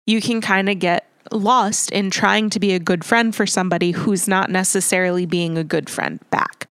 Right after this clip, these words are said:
Uh, so you do have to pay attention to those cues. We talked a bit about that in romantic relationships way back when, all the way back at the beginning of this, as far as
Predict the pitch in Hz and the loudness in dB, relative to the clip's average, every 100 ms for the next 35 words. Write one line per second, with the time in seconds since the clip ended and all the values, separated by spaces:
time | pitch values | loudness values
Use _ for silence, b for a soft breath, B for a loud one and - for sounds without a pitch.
0 | - 185 180 180 240 240 269 262 233 - | -2 0 0 0 0 0 2 2 2 0
1 | 226 220 196 196 185 - 185 170 196 175 | 0 0 0 -2 -2 -2 -2 -2 0 -2
2 | 160 185 202 190 - - 196 185 180 175 | -2 0 2 2 -2 -2 2 2 2 0
3 | - _ _ 214 208 202 202 190 196 190 | -4 _ _ -2 2 2 2 0 0 2
4 | 185 185 185 185 185 - 190 180 175 175 | 2 2 2 2 2 0 0 0 -2 -4
5 | 160 202 185 196 220 208 - 180 165 160 | -6 -2 0 0 0 -2 -2 -2 -2 -4
6 | 170 - - - - - 190 190 175 160 | -4 -4 -4 -4 -6 -4 -2 0 0 -2
7 | - 180 190 - 247 262 233 214 202 196 | -4 -4 -2 2 4 6 4 4 4 2
8 | 185 180 180 170 160 156 156 - - _ | 0 0 2 0 0 0 -2 -4 -10 _
9 | - 185 180 - 185 175 170 175 170 165 | 0 2 2 0 2 4 4 2 2 0
10 | 175 - - | -2 -4 -6